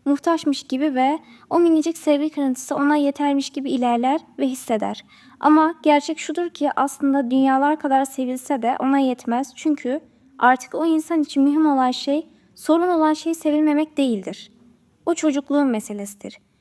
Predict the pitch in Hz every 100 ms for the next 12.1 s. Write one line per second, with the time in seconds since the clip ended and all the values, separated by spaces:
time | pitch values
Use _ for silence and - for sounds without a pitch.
0 | _ - 330 330 349 320 302 320 311 320
1 | 349 302 - 254 269 - 302 302 294 294
2 | 294 294 294 302 311 269 247 247 - 240
3 | 277 _ - - 285 277 262 269 277 294
4 | 294 262 269 277 254 240 226 254 - _
5 | _ _ - 302 285 262 277 294 - -
6 | 226 208 196 208 - - - 359 330 294
7 | - 285 277 277 - 320 285 302 320 339
8 | - 247 294 - - - 311 330 302 294
9 | - - 320 - 277 269 254 247 247 277
10 | 262 285 - 269 277 - 277 - 294 294
11 | 294 254 254 - - 247 240 226 233 311